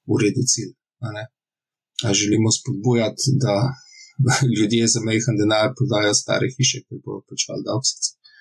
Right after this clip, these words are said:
Kaj želimo, ne? Kaj se bo spremenilo v obnašanju ljudi, kaj želimo s tem doseči kot nek davek, ki, um, vpliva na obnašanje ljudi, podjetij, investitorjev in tako naprej, ne.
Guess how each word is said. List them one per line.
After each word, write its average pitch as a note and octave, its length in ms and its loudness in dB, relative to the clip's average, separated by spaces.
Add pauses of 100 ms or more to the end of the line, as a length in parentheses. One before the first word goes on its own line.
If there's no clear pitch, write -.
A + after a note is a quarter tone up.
(160)
Kaj D3 180 0
želimo, C3+ 460 4
ne? F2+ 160 -6
Kaj A#2+ 180 2
se - 140 0
bo A2+ 120 -6 (140)
spremenilo A#2+ 680 2
v G2 140 0
obnašanju G2+ 460 -2
ljudi, G2 300 0
kaj A2 240 -2
želimo A2 320 0
s - 120 0
tem G#2+ 180 -4
doseči G#2 400 0 (720)
kot A2+ 120 0
nek A2 240 2
davek, A2 400 2 (240)
ki, G#2 220 2 (1500)
um, - 220 2 (120)
vpliva C#3+ 500 4
na A#2 140 4
obnašanje G#2+ 680 2 (220)
ljudi, A2 400 4 (100)
podjetij, G2+ 500 0
investitorjev F#2+ 640 0
in - 80 -4
tako A#2+ 200 0
naprej, C3 280 0 (120)
ne. A#2 120 4